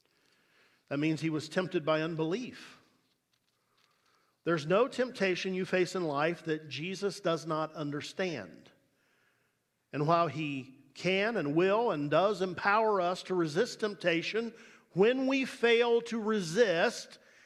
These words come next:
he does not abandon us. He doesn't abandon us. He doesn't turn away from us. He empathizes with us.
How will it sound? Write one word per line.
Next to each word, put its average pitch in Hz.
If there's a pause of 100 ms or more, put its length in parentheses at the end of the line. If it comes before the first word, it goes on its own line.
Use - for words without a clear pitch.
(140)
he 196
does 208
not 220 (120)
abandon 196
us. 117
He 156
doesn't 202
abandon 185
us. 120
He 160
doesn't 190
turn 208
away 196
from 208
us. 117 (240)
He 196
empathizes 170 (280)
with 185
us. -